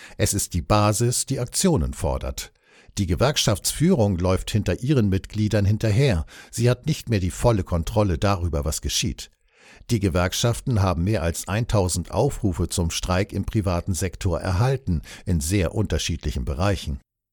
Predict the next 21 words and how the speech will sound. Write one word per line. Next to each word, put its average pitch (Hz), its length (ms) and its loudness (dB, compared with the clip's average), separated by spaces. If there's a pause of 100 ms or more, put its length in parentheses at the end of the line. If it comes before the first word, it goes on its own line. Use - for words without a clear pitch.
(320)
Auch 101 220 4
hier 156 340 6
waren 104 340 2
es, - 420 0
oft - 260 0
in 78 160 -2
kleinen 95 500 2
mittelständischen 95 760 0
Betrieben, 90 480 -2
die 90 160 -4
Arbeiter 117 680 2 (240)
und 92 200 2
nicht - 240 0
die 78 100 -6
dort 95 280 2
präsenten 85 460 -2
Gewerkschaftler, 98 920 0 (260)
die 87 160 0
zum 87 240 0
Mitmachen 98 480 0
drängten 107 600 0